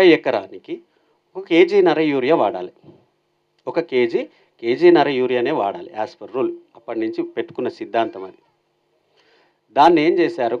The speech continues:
గ్రీన్ రెవల్యూషన్ అనేటువంటి కాన్సెప్ట్ తోటి పంజాబ్ లోపట రైతులకి అలవాటు చేయడం మొదలుపెట్టారు. వాస్తవంగా రైతులు ఒప్పుకోలేదండి, ఎక్కడ కూడా పంజాబ్లో కానీ, ఇక్కడ కానీ, ఎక్కడ కానీ ఒప్పుకోలేదు. దొంగతనంగా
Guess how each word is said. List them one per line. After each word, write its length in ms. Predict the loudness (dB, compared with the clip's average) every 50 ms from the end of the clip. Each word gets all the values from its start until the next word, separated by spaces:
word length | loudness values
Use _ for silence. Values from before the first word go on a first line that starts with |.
| -6
గ్రీన్ 240 | -2 0 2 2 2 2
రెవల్యూషన్ 500 | 0 -2 -2 0 -2 -2 -4 -4 -6 -8 -6
అనేటువంటి 420 | -6 -8 -8 -8 -10 -10 -10 -10
కాన్సెప్ట్ 560 | -12 -8 -6 -4 -4 -4 -4 -6 -8 -8 _ -8
తోటి 300 | -8 -8 -8 -6 -8 -8 -8 -10 _ _ _ _ _ _ _ -2
పంజాబ్ 460 | -2 0 0 2 4 6 6 6 4 2 -2
లోపట 280 | -2 -2 -4 -6 -4 -4 -4 -4 -6 _ _ _ _ _ _ _ _ _ _ -6 -2
రైతులకి 600 | 0 2 2 2 2 0 -4 -4 -6 -6 -8 -10 -10 -10 _ _ _ _ _ _ _ -4
అలవాటు 340 | -2 2 2 2 2 2 -2 -4
చేయడం 220 | -4 -4 -2 -2 -2 -2
మొదలుపెట్టారు. 520 | -2 -4 -4 -6 -8 -12 -12 -18 -20 _ _ _ _ -2
వాస్తవంగా 520 | 0 0 0 0 2 2 2 2 2 0
రైతులు 340 | 0 0 0 0 0 -2 -4
ఒప్పుకోలేదండి, 600 | -4 -4 -4 -4 -2 0 0 0 -2 -4 -6 -8
ఎక్కడ 260 | -8 -8 -8 -6 -4
కూడా 200 | -2 -2 -2 -4 -4 -6
పంజాబ్లో 480 | -6 -4 -2 0 0 0 0 -2 -4
కానీ, 260 | -2 -4 -4 -4 -4
ఇక్కడ 300 | -6 -8 -10 -10 -8 -6 -6
కానీ, 260 | -6 -6 -6 -6 -4 -6 -6
ఎక్కడ 220 | -6 -6 -4 -4
కానీ 220 | -2 -2 -4 -4 -4
ఒప్పుకోలేదు. 680 | -6 -6 -6 -8 -8 _ -4 -4 -2 -2 -4 -6 -8 -10 -10 -20 -20 _ _ _ 0
దొంగతనంగా 760 | 2 2 4 4 2 4 2 0 2 0 -2 -2 0 0 0